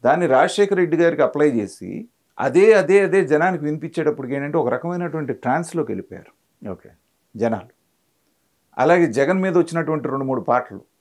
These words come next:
Speaker 1: ఇంకా అసలు ఆ పాటలు వింటే గూస్ బంప్స్ వచ్చేస్తాయి అనమాట మిగతా జనానికి, రోమాలు నిక్కబొడుచుకునేటట్టు.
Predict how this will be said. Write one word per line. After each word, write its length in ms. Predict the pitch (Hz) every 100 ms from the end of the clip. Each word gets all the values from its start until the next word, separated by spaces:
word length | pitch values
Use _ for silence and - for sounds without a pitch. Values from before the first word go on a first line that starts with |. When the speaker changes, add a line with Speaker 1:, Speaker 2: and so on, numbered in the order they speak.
| _ _ _ _ _ _ -
Speaker 1:
ఇంకా 120 | 104
అసలు 200 | 113 113
ఆ 20 |
పాటలు 380 | - 110 160 175
వింటే 220 | 160 170
గూస్ 260 | 143 143 165
బంప్స్ 240 | 175 151
వచ్చేస్తాయి 440 | 151 143 131 135 120
అనమాట 160 | 113
మిగతా 300 | 104 120 127
జనానికి, 440 | 110 110 120 101 _ _ _ _ _ _
రోమాలు 280 | 117 147 147
నిక్కబొడుచుకునేటట్టు. 760 | 131 - 127 110 - 104 98 -